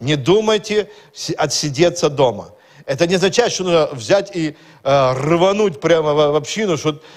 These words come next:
теперь будем собираться. Давайте мы будем благоразумны. Мы будем общаться с нашими лидерами, будем записываться на служение, потому что,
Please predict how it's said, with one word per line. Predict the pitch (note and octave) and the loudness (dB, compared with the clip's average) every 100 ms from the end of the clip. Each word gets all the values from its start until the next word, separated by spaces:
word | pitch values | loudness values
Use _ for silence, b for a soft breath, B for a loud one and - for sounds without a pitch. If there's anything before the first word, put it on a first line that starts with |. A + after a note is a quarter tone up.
| B | B
теперь | - D#3 | -4 0
будем | E3+ | 0
собираться. | - D#3+ D#3 D3+ A2+ - A2 b b b _ | 0 0 2 2 0 -6 -18 b b b _
Давайте | D3 A3 - F3 | 0 0 0 -4
мы | D#3+ | -4
будем | D#3+ D#3 | -4 -2
благоразумны. | D#3 D3 D3+ B2+ D#3 G#2+ F2+ _ b b b - | -2 0 0 0 -4 -8 -12 _ b b b -6
Мы | C#3+ | -2
будем | D#3 D3 C#3+ - | 0 0 -2 0
общаться | C3+ - - C#3+ - A#2 | 0 2 2 0 -2 -8
с | - | -4
нашими | A2+ - G#2 | -4 -4 -8
лидерами, | G#2+ C#3+ E3+ E3+ - B B B _ | -6 -4 -2 -2 -6 B B B _
будем | C#3 C#3 B2 | -4 -2 0
записываться | B2+ - D#3 - A#2+ - | -2 -2 -4 -2 -2 -2
на | A2 | -6
служение, | G#2 B2+ E3 | -4 0 2
потому | E3 C#3 C#3+ | 2 -2 -4
что, | C#3 C3 A#2 | 0 0 0